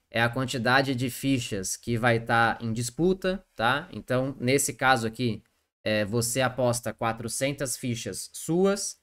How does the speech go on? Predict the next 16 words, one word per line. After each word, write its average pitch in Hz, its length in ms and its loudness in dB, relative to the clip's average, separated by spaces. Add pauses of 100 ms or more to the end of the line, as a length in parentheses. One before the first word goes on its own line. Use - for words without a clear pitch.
(140)
e 139 120 2
o 156 60 2
Xavier 147 500 4
vai 151 120 4
apostar 151 440 0
quatrocentas 139 720 -2
fichas 139 600 -6
dele, 117 520 0 (120)
tá? 117 360 -2
E 151 120 -4
aí, 156 80 0
quem 156 180 -4
fizer 143 240 0
a 143 80 2
maior 131 240 2
pontuação, 127 720 -2